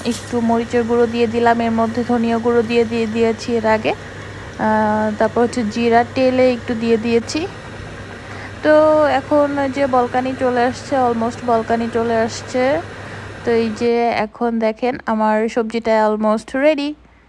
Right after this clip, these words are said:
একদম রেডি। উম, পনেরো থেকে বিশ মিনিটের মধ্যেই হয়ে গেছে। আর খেতেও খুব অসাধারণ টেস্ট হয়েছে। আমি একটু চেটে দেখেছিলাম,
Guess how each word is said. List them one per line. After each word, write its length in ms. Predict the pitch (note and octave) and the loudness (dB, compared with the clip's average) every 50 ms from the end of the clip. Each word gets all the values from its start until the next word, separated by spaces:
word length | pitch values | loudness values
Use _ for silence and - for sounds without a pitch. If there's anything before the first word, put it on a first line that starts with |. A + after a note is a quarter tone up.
| _ _ _ - | _ _ _ 0
একদম 340 | - E4 D4+ C#4+ D#4+ D4 D4 | 0 0 0 0 -2 0 0
রেডি। 440 | C#4 C4+ A#3+ B3 B3 B3 B3 C4 | 0 0 0 0 -2 -2 -2 -4
উম, 420 | C4+ C4+ - D4+ E4 F4 F4+ F4+ F4 | -6 -8 -6 -4 -4 -2 -2 -2 0
পনেরো 320 | F4 E4+ E4 D#4+ E4 E4 D#4+ | 2 2 4 4 4 4 4
থেকে 260 | - - E4 D#4+ D#4+ | 2 -2 -4 -2 -2
বিশ 220 | D4 D#4 D4 - | -2 -4 -4 -2
মিনিটের 220 | D#4+ D4+ D4 D#4 D4 | -2 -2 0 0 0
মধ্যেই 360 | D4 D4 C#4+ D#4 D#4 D#4 D4+ | 0 0 0 0 0 2 4
হয়ে 240 | D4 C#4 C4+ C4 A#3+ | 6 6 6 4 4
গেছে। 480 | A#3 A3+ A3+ - B3+ B3+ B3+ C4+ C4+ - - - - - - - - - _ _ - | 2 0 0 0 -2 0 0 -2 -4 -8 -14 -20 -20 -20 -20 -20 -20 -20 _ _ -6
আর 340 | - - A#3+ A#3 A#3 A#3+ A#3 | -2 2 2 4 2 2 0
খেতেও 500 | - - C#4+ C4+ C#4 D4 D4 D4 D4 D4+ - | 0 0 0 2 4 4 4 4 4 2 -2
খুব 360 | - - F#4 F4 E4 D#4+ - - - | -2 2 2 2 2 2 -4 -8 -2
অসাধারণ 560 | - - B3+ - - C#4 C4 C#4+ C#4+ C#4+ C4 | 0 0 0 2 0 2 4 4 4 4 2
টেস্ট 360 | B3+ A3+ A3 A3+ A3+ - - | 2 0 0 0 0 -2 -2
হয়েছে। 360 | A#3 G3+ G3+ G#3 - - B3+ B3 | 0 0 0 -2 -4 -2 -2 0
আমি 380 | A#3 A3+ A3 A3 A3+ A3+ A3+ | 0 0 0 0 0 0 -2
একটু 260 | A3+ A3+ A3+ A#3+ A#3 | -2 -2 -2 -2 -2
চেটে 480 | A3+ A3+ - A#3+ A#3 A3+ A3+ - A#3+ A3+ | -2 -2 -2 -2 -2 -2 -2 -2 -2 0
দেখেছিলাম, 720 | A3 A3 A3 G#3+ - A3 - - - A#3+ G#3 G#3 G3+ | 0 0 -2 -2 -4 -10 -10 -6 -4 -2 0 0 0